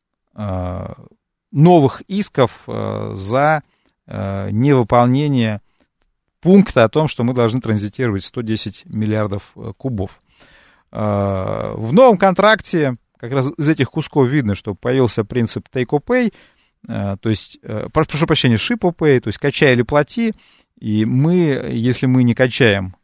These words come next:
э, нужные объемы, мы платим, э, все равно, да, деньги, как будто эти объемы были прокачаны. То есть услуга не оказана, но мы за эту услугу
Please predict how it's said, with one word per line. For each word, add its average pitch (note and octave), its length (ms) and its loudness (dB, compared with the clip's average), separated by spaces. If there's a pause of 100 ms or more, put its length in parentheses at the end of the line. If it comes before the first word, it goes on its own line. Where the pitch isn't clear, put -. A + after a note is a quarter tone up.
(200)
э, G2+ 180 -10
нужные A2 380 2
объемы, F3 540 0 (380)
мы C#3 280 -2
платим, B2+ 540 -2 (180)
э, G2 440 -8
все - 180 0
равно, D#3 500 6 (180)
да, B2+ 260 -6
деньги, C3 420 -2 (120)
как A2+ 160 -8
будто B2+ 260 -2
эти A#2+ 420 -2
объемы A2+ 300 0
были A#2+ 140 2
прокачаны. F#2+ 640 -6
То - 80 -14
есть G2+ 120 -8
услуга C#3+ 320 -4
не D3 100 -2
оказана, F#3+ 460 0
но A2+ 180 0
мы D3+ 160 -4
за C3+ 100 -2
эту B2 140 -8
услугу A2+ 440 -6